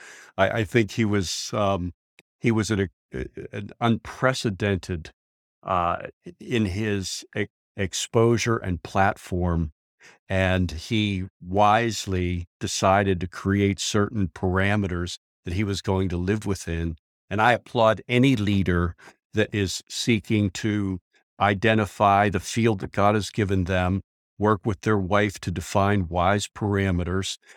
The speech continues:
communicate to other people what they, what they wanna do, and, and in some ways be shaped by the counsel around them, and then walk in that.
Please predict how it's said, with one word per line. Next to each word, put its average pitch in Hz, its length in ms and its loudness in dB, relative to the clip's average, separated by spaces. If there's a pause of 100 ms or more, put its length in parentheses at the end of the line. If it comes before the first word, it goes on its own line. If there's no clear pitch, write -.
(160)
communicate 104 600 2
to 110 100 -2
other 107 180 0
people 98 380 -2
what 98 160 0
they, 98 400 -2
what 98 160 -8
they 104 160 0
wanna 104 240 4
do, 104 380 0
and, 98 220 0
and 104 220 0
in 98 80 0
some 104 220 0
ways 104 220 0
be 104 120 -4
shaped 98 380 0
by 98 100 2
the 104 80 -4
counsel 101 460 -2
around 90 300 2
them, 95 200 0 (400)
and 104 140 4
then 104 160 2
walk 104 420 0
in 85 160 -2
that. 71 280 -6